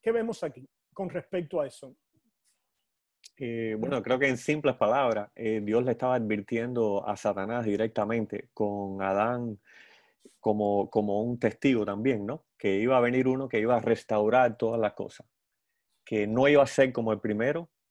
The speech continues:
Speaker 2: que había fallado, este segundo no iba a fallar, ¿ok?
Speaker 1: Exacto.
Speaker 2: Iba, iba a proveer y, y a cumplir todo lo que el primero no pudo cumplir,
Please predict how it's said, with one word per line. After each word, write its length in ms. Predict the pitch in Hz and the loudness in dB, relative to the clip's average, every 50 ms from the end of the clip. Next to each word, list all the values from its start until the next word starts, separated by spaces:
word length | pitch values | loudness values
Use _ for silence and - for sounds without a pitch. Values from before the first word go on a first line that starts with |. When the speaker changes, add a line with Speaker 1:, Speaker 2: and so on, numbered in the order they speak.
| - 127 - | -20 -6 0
Speaker 2:
que 80 | 107 | 2
había 200 | 104 107 117 127 | 4 4 4 4
fallado, 580 | 123 - 120 107 117 127 139 151 156 - - - _ _ | 4 4 4 6 6 6 4 2 0 -2 -6 -12 _ _
este 320 | - 113 120 117 - 131 | 0 0 0 0 0 -4
segundo 640 | 117 - 113 107 113 131 135 135 139 139 135 - _ _ | -2 0 0 0 0 0 -2 -2 -6 -6 -8 -10 _ _
no 340 | - 113 107 107 110 110 117 | -8 -6 -4 -2 0 0 2
iba 180 | 117 120 123 117 | 2 2 2 2
a 40 | 113 | 0
fallar, 380 | - 110 101 98 - - - _ _ _ _ _ _ _ _ _ _ - | 0 -2 -2 -2 -4 -6 -8 _ _ _ _ _ _ _ _ _ _ -16
¿ok? 160 | 113 104 - | -12 -10 -8
Speaker 1:
Exacto. 300 | 127 127 123 139 - 113 | -8 -8 -8 -6 -2 0
Speaker 2:
Iba, 300 | 110 117 123 120 110 - - | 2 4 6 6 4 4 2
iba 260 | 117 123 131 131 127 120 - | 4 4 6 6 6 4 4
a 220 | 110 107 104 - | 4 4 4 4
proveer 720 | - 110 107 107 104 104 107 113 139 160 170 165 165 - - _ | 4 2 4 4 4 4 4 4 4 2 2 0 -4 -8 -12 _
y, 580 | - - 110 107 107 107 104 104 107 - - 113 | -4 0 0 2 2 2 2 2 2 0 -2 -2
y 100 | 110 113 | 0 2
a 100 | 107 104 | 2 2
cumplir 560 | - 113 107 104 101 - 143 151 143 117 117 - | 2 0 -2 0 0 0 2 2 2 0 -2 -2
todo 200 | - 127 131 127 | 0 0 0 0
lo 80 | 123 107 | -2 -2
que 60 | 113 | -2
el 40 | 107 | -2
primero 320 | 110 107 107 113 117 120 | -4 -4 -6 -4 -4 -4
no 120 | 117 117 110 | -4 -6 -6
pudo 220 | 117 120 123 117 | -4 -4 -4 -4
cumplir, 380 | 104 107 107 107 127 127 120 | -4 -6 -8 -6 -6 -6 -6